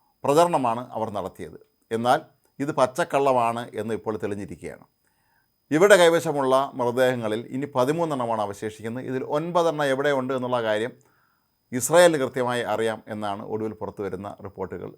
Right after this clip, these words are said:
സൂചിപ്പിക്കുന്നത്. ഇപ്പോൾ ഇസ്രായേൽ ഹമാസിനോട് ആവശ്യപ്പെട്ടിരിക്കുന്നത്, "ഞങ്ങൾ ഇവരുടെ മൃതദേഹങ്ങൾ വിട്ടു നൽകാൻ അഞ്ച് ദിവസം തരും, ഇന്ന് മുതൽ അഞ്ച് ദിവസം. ഈ അഞ്ച് ദിവസത്തിനകം മൃതദേഹങ്ങൾ വിട്ടു നൽകിയില്ല എങ്കിൽ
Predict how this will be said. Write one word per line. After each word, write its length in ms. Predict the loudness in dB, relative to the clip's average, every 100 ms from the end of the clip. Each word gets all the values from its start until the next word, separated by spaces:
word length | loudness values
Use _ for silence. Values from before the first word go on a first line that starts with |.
| _
സൂചിപ്പിക്കുന്നത്. 580 | -12 -12 -12 -18 -18 -20 -20 _ _ _ _ _ _ -8
ഇപ്പോൾ 180 | 0 2 2
ഇസ്രായേൽ 340 | 4 4 4 0 _ _ _ _ _ -2
ഹമാസിനോട് 460 | 2 4 4 4 4
ആവശ്യപ്പെട്ടിരിക്കുന്നത്, 800 | 2 -2 -4 -4 -4 -2 -2 -6 _ _ _ _ _ 0
"ഞങ്ങൾ 200 | 4 4 2 0 _ _ _ _ _ 2
ഇവരുടെ 240 | 4 6 6
മൃതദേഹങ്ങൾ 380 | 8 6 6 2
വിട്ടു 120 | 2 2
നൽകാൻ 200 | 2 0 0 0
അഞ്ച് 220 | 2 4 6
ദിവസം 240 | 6 4 -2
തരും, 160 | -4 -4 -6
ഇന്ന് 160 | -2 2
മുതൽ 100 | 4 4
അഞ്ച് 160 | 2 0
ദിവസം. 280 | -2 -6 -14 _ _ _ _ _ -2
ഈ 80 | 6 6
അഞ്ച് 160 | 8 6
ദിവസത്തിനകം 420 | 6 6 2 2 2
മൃതദേഹങ്ങൾ 380 | 4 4 2 0 -4
വിട്ടു 220 | -4 -2 0
നൽകിയില്ല 560 | 0 0 0 2 4 6 4 0
എങ്കിൽ 200 | -2 -6